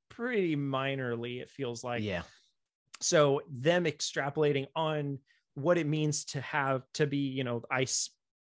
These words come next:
Speaker 1: Kirby, I don't know the names of the different things. What it means to be that i-,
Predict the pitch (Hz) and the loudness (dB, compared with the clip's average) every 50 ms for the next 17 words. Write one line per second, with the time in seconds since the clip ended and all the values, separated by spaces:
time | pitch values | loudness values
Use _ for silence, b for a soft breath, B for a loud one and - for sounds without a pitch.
0 | _ _ _ _ - - 113 107 107 113 123 113 104 95 95 98 104 98 - 95 | _ _ _ _ -6 -6 -6 -6 -6 -6 -6 -6 -6 -8 -12 -16 -16 -16 -14 -14
1 | 98 98 101 - - - 127 117 120 120 120 - 127 117 123 123 123 b b b | -14 -14 -14 -12 -12 -12 -12 -10 -8 -8 -8 -8 -10 -12 -12 -12 -14 b b b
2 | b b 165 180 190 185 180 151 156 151 151 135 151 147 135 127 - b b b | b b 6 6 8 6 4 2 2 0 2 4 4 4 4 2 0 b b b
3 | b _ - | b _ -16